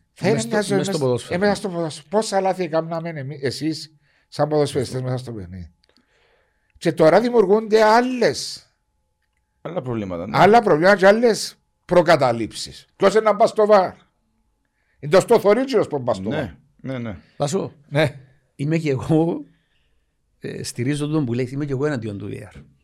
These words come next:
Speaker 1: Α, είσαι μαζί μου εσύ.
Speaker 2: Μάλιστα, είμαι και εγώ. Α, αλλάζει σου το ποδόσφαιρο.
Speaker 1: Ε.
Speaker 2: Πρέπει
Speaker 1: Κάνεις
Speaker 2: να το δεχτούμε με,
Speaker 1: με τα λάθη
Speaker 2: με
Speaker 1: του.
Speaker 2: τα λάθη μας, ε, γιατί γι' αυτό είναι ωραίο το ποδόσφαιρο.
Speaker 1: Ναι, ναι.
Speaker 2: Δεν λέω τα εσκεμμένα λάθη των διαιτητών.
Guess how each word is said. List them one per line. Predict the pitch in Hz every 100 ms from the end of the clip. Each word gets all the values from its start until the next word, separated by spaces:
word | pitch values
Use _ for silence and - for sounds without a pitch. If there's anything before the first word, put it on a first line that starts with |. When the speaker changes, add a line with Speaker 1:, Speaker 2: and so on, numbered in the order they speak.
| 120
Speaker 1:
Α, | 120
είσαι | 127
μαζί | 160 131 123
μου | 139 117
εσύ. | 127
Speaker 2:
Μάλιστα, | 135 - - - - -
είμαι | 147
και | 151
εγώ. | 131 156 139 - - - - -
Α, | 156 165 -
αλλάζει | 147 143 147 190 196
σου | 214
το | 220
ποδόσφαιρο. | 190 160 143 120 104
Speaker 1:
Ε. |
Speaker 2:
Πρέπει | 104 101 - _ _ _ _ _ _
Speaker 1:
Κάνεις | - 143 190
Speaker 2:
να |
το | 180 165
δεχτούμε | 139 - 190 226 269 277 -
με, | 165 151 135 - -
Speaker 1:
με | 147
τα | 151 190
λάθη | 208 196 190
Speaker 2:
με | 170
Speaker 1:
του. | 160
Speaker 2:
τα | 135 127
λάθη | 151 202 240
μας, | 233 262 247 - - - _
ε, | - -
γιατί | 170 156 202
γι' | 196
αυτό | 147 - 262
είναι | 269
ωραίο | 196 151
το | 131
ποδόσφαιρο. | 123 117 98 107 95 -
Speaker 1:
Ναι, | 101
ναι. | 113
Speaker 2:
Δεν | 131 151
λέω | 185 180 160 147 - _
τα | -
εσκεμμένα | 131 - - 139 139 139 135 123
λάθη | 127 123 123
των | 117
διαιτητών. | 110 113 104 110 127